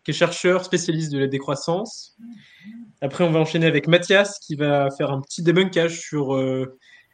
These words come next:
les chiffres des retraites, euh, avancés par le, le député Petit.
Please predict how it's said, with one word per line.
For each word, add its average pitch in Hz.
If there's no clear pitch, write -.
les 151
chiffres 160
des 139
retraites, 165
euh, 135
avancés 160
par 165
le, 139
le 143
député 165
Petit. 196